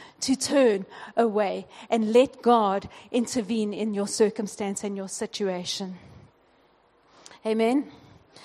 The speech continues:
God is faithful. Even when we fail, his love never fails. It never gives up. It never runs out on you. So no matter how badly you think you've sinned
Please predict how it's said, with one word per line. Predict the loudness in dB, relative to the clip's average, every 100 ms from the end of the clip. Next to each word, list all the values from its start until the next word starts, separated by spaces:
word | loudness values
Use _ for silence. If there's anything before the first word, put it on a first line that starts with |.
| -20 -18 -18 2
God | 6 8
is | 6 0
faithful. | 0 0 0 -4 -10 -10 _ -20 -20 -10
Even | 0 2 4 4
when | 2 0
we | -4
fail, | -4 -2 -2 -2 -8 -14 -10
his | 0 2 2
love | 0 2 0 0
never | -2 -2
fails. | -4 -4 -4 -4 -8 -14 -18 -8 -4
It | 2
never | 6 10 8 8
gives | 0 -2 -4 -6
up. | -6 -8 -20 -18 -2
It | -2 0
never | 2 8 8 6
runs | 2 0 -2 -4
out | -4 -4
on | -8 -10
you. | -12
So | -2 2
no | 2 2
matter | 2 4 2
how | 0 0 4 6 4
badly | 4 4 2 -2
you | -4 0 0
think | 0 -2 -2
you've | -6 -6
sinned | 0 4 4 2